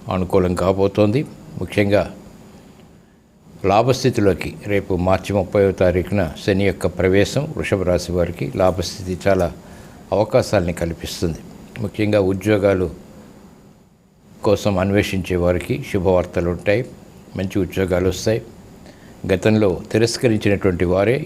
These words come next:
ఇప్పుడు ప్రశంసలతోటి వారిని ఆహ్వానించడం కూడా జరుగుతుంది. ఇది రాజకీయ రంగంలో కూడా ఇటువంటి పరిణామాలు చోటు చేసుకుంటాయి. అలాగే వైద్యంలో కూడా పరిశోధనలు, తద్వారా విశేషమైనటువంటి కీర్తి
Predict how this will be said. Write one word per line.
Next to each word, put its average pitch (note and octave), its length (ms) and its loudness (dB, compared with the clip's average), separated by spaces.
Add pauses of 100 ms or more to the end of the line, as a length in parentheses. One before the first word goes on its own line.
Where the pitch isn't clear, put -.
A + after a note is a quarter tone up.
ఇప్పుడు G2 180 -2 (100)
ప్రశంసలతోటి G2 840 0 (680)
వారిని F2+ 400 0
ఆహ్వానించడం F#2 640 -2
కూడా E2 120 -2 (100)
జరుగుతుంది. F2 480 -2 (160)
ఇది G2 120 0 (140)
రాజకీయ F#2 460 0
రంగంలో F#2+ 340 2 (320)
కూడా G2+ 140 4 (100)
ఇటువంటి F2 360 -2 (460)
పరిణామాలు F2 560 2
చోటు F2 240 -2
చేసుకుంటాయి. F#2 520 0 (760)
అలాగే G2 280 2 (540)
వైద్యంలో G2 460 2 (100)
కూడా A2+ 180 2 (500)
పరిశోధనలు, G2+ 680 2 (120)
తద్వారా G2 640 0 (920)
విశేషమైనటువంటి F#2 840 0
కీర్తి G2+ 300 -2